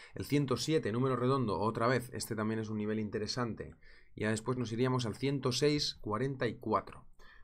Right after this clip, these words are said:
¿vale? No hay mucho, mucho soporte aquí. Hay bastante camino para que esto pueda caer con fuerza. ¿vale? Pero tiene que romper esta zona, el ciento siete diecisiete, muy importante. A ver si lo rompe. Si lo rompe el ciento siete diecisiete,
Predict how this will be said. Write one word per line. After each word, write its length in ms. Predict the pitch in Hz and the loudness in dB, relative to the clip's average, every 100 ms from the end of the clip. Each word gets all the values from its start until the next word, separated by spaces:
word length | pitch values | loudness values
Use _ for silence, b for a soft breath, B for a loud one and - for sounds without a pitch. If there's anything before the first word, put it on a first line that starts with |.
| B | B
¿vale? 240 | - 120 | -2 0
No 60 | 113 | 0
hay 80 | 110 | -2
mucho, 880 | 113 117 - 123 117 113 110 104 101 | -2 -4 0 2 4 4 2 2 0
mucho 240 | 113 117 | -4 -6
soporte 460 | 98 90 101 95 90 | -6 -2 -2 -2 -8
aquí. 320 | 87 92 82 _ _ _ _ _ - _ - - - - - - - - - - | -6 -8 -8 _ _ _ _ _ -20 _ -20 -20 -18 -18 -20 -20 -20 -20 -18 -4
Hay 140 | 110 | 0
bastante 420 | 110 110 120 117 | 0 0 0 0
camino 400 | 123 107 117 135 | 0 0 2 2
para 200 | 120 98 | 2 0
que 60 | 95 | -2
esto 220 | 101 107 | -6 -8
pueda 420 | - 95 107 123 | -4 -2 0 -2
caer 480 | 120 82 87 98 120 | -2 -4 -2 -2 -4
con 240 | 123 87 82 | -6 -10 -2
fuerza. 600 | 104 101 90 - 73 - b b b b - | 0 0 -2 -14 -18 -20 b b b b -6
¿vale? 320 | 90 95 131 | 0 2 2
Pero 240 | 147 104 98 | 2 0 2
tiene 180 | 117 | 2
que 100 | 120 | 2
romper 320 | 123 123 143 143 | 4 4 4 2
esta 240 | 123 123 | 2 2
zona, 240 | 180 165 | 2 2
el 80 | 101 | 2
ciento 280 | - 139 135 | 2 2 2
siete 360 | 139 147 135 131 | 2 2 4 4
diecisiete, 720 | 127 123 123 160 147 90 85 | 2 0 0 0 -2 -4 -10
muy 200 | 95 120 | -4 0
importante. 800 | 147 123 107 - 127 110 - 73 - b b b | 0 0 -2 2 2 0 -6 -14 -16 b b b
A 80 | 101 | 0
ver 120 | 120 | 0
si 140 | 139 | 2
lo 120 | 120 107 | 2 4
rompe. 340 | 110 90 87 | 2 2 -6
Si 140 | - | -2
lo 80 | 98 | 0
rompe 240 | 113 143 147 | 2 2 2
el 60 | |
ciento 280 | 139 147 143 | 2 0 0
siete 260 | 147 147 143 | 0 2 4
diecisiete, 640 | 131 123 147 156 170 175 | 2 0 0 0 0 -2